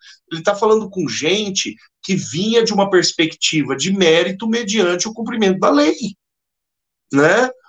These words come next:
Ou seja, eu faço, Deus me responde. Como se fosse simples assim, eu te mando dinheiro, você me oferece um produto, né? Eu compro o seu produto. E a gente aprende através de Cristo que, na verdade,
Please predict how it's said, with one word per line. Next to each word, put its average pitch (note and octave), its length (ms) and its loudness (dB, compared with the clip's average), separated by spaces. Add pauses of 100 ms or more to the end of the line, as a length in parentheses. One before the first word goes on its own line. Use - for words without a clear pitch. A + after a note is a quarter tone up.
(140)
Ou F#3 140 4
seja, D3+ 380 -4
eu D3+ 80 -4
faço, G3+ 520 0
Deus G#3+ 260 0
me A3+ 80 -4
responde. A#3 840 -4 (720)
Como D#3+ 160 -2
se F#3 140 -2
fosse G#3+ 340 0
simples G#3+ 440 -4
assim, A3 360 -2
eu D3 180 0
te - 280 -6 (360)
mando F#3 300 2
dinheiro, G#3 420 0
você A3+ 260 0
me A3+ 80 -2
oferece A3+ 420 0
um G#3+ 60 -12
produto, A#3 520 -6 (680)
né? C#3+ 360 0
Eu D#3 180 2
compro A3+ 360 0
o A3 40 -4
seu A#3 200 0
produto. A#3+ 640 -2 (580)
E C#3+ 100 4
a C#3 60 6
gente D#3+ 300 -2
aprende D#3+ 440 -4
através C#3 440 -4
de B2 120 -12
Cristo F#3 520 -6
que, D#3 140 -10
na D3+ 140 -2
verdade, D#3 880 -4